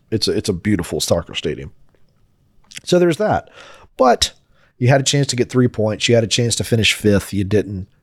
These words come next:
Atlanta United's in sixth. It gets the first round matchup that nobody wanted in Columbus, a team that very much likes to play like Atlanta United,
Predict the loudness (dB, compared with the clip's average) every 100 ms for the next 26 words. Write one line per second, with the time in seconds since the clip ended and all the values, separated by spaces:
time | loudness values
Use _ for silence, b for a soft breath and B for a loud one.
0 | -4 -2 -2 -4 -4 -4 -6 -8 -2 0
1 | 0 0 -8 -14 b b b b 0 2
2 | 2 0 2 2 4 2 2 0 2 0
3 | 0 -2 -2 2 2 2 0 0 0 -2
4 | -4 -4 -4 -2 -4 -2 -2 2 2 0
5 | -4 -6 -8 _ -8 0 0 0 0 -2
6 | -2 0 2 2 2 -2 -2 0 2 2
7 | 4 2 0